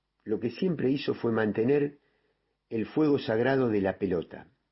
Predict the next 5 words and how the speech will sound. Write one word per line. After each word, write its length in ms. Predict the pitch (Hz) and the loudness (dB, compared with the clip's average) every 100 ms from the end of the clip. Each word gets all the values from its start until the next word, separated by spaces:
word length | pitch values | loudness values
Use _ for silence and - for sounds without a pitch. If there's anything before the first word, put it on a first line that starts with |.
| _ _ _ _ _ _ _ _ _ _ _ _ _ _ _ _ _ _ _ | _ _ _ _ _ _ _ _ _ _ _ _ _ _ _ _ _ _ _
En 160 | 127 | -4
momentos 580 | 127 156 196 185 156 - | 0 2 2 0 -2 0
en 160 | 120 110 | -2 -2
que 720 | 117 113 110 104 98 101 - _ _ _ _ _ _ _ _ _ _ - | 0 2 2 2 0 -4 -14 _ _ _ _ _ _ _ _ _ _ -4
todo 680 | 196 175 160 135 117 - | 0 2 2 2 0 -6